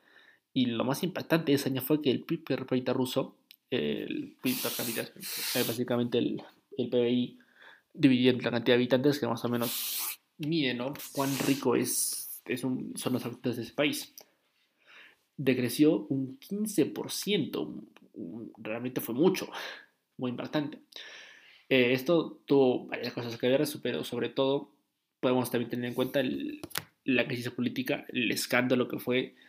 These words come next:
el anexo de Crimea, la ciudad ucraniana, eh, básicamente lo anexó, y Estados Unidos y otros países de la otan,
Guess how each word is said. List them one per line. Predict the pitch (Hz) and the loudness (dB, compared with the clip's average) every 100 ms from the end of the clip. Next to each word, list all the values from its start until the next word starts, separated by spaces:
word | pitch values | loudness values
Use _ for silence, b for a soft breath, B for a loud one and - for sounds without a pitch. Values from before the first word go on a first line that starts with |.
| b b - | b b -4
el | 123 | 0
anexo | 107 123 123 135 | 2 0 0 -2
de | 120 | -2
Crimea, | 117 117 123 123 127 - | -2 -2 2 2 2 -2
la | - 120 | -4 -2
ciudad | - 113 117 | -2 -2 -2
ucraniana, | 123 120 120 120 123 - - - _ - _ _ | -2 -4 -2 -2 -4 -6 -10 -10 _ -20 _ _
eh, | 131 113 92 78 - - - | -2 0 0 -4 -6 -10 -8
básicamente | - - 120 - - | -8 -4 -4 -6 -6
lo | 104 | -6
anexó, | - 170 107 - | -2 0 -2 -4
y | - - - | -6 -6 -6
Estados | - 110 123 | -4 -4 -4
Unidos | 127 131 127 127 | -2 -2 -2 0
y | 110 - | -2 -2
otros | - - 156 | -4 -6 -4
países | 127 120 | -4 -2
de | 120 | -2
la | 127 | -2
otan, | 127 135 | 0 -2